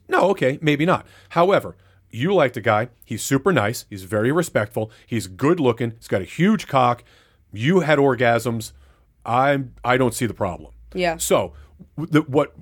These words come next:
Speaker 1: we have to do when it comes to this kind of thing, or you do, is un-, is fortunately or unfortunately, people do fall into categories, right? Like, hey, we have a lot of scenarios that you and I like to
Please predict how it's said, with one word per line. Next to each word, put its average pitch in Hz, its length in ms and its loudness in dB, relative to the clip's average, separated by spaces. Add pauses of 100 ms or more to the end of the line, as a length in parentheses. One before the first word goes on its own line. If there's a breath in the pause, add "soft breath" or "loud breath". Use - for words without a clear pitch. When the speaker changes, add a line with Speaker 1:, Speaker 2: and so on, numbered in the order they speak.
Speaker 1:
we 139 200 -2
have 151 240 2
to 123 80 -2
do 135 460 2
when 120 220 -2
it 113 80 -2
comes 175 220 0
to 143 60 -2
this 117 120 0
kind 117 140 0
of 113 60 -4
thing, 117 120 0
or 104 80 0
you 143 220 0
do, 110 280 2 (480 loud breath)
is 127 140 0
un-, 127 160 2 (200)
is 131 180 -2
fortunately 160 440 2
or 156 100 0
unfortunately, 147 480 0
people 147 400 0
do 139 240 0
fall 151 280 0
into 160 180 -4
categories, 170 640 -4
right? 135 260 2 (260 loud breath)
Like, - 180 0
hey, 226 240 0 (320 soft breath)
we 156 240 0
have 165 140 2
a 151 60 -2
lot 156 180 2
of 185 60 -2
scenarios 131 400 0
that 127 100 -4
you 123 140 0
and 120 80 0
I 113 80 0
like 113 320 0
to 113 180 -2